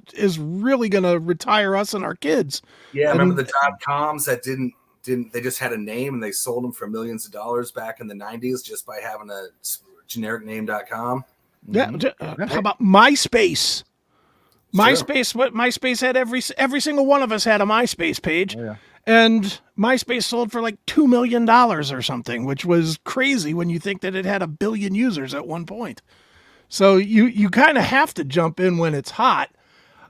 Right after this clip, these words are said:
Speaker 1: I did wanna piggyback off what Eric was saying about, um, Bandcamp's, um, infrastructure, and I agree with you. I think even of the big tech, Bandcamp's infrastructure is probably the best of the bunch. Even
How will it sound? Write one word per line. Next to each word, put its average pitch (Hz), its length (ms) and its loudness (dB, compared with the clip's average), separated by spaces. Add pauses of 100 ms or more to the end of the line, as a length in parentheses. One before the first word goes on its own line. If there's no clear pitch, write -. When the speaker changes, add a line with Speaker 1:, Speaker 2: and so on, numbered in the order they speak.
Speaker 1:
I 208 80 6
did 330 240 4
wanna 269 220 6
piggyback 190 560 4
off 175 160 2
what 175 140 6
Eric 202 260 2
was 160 140 -2
saying 170 280 0
about, 151 540 -2
um, 131 340 -2 (100)
Bandcamp's, 180 840 0
um, 120 540 -6
infrastructure, 147 640 2
and 151 100 0
I 285 120 8
agree 226 280 8
with 117 220 -2
you. 123 180 -12 (380)
I 214 140 2
think 233 280 -2 (140)
even 269 300 6
of 180 180 4
the 151 100 0
big 214 300 2
tech, - 420 -6 (540)
Bandcamp's 202 1040 0 (240)
infrastructure 165 720 2
is 135 80 -2
probably 156 260 4
the 127 100 0
best 139 360 4
of 131 140 -4
the 131 80 -6
bunch. 117 480 -4
Even 185 640 2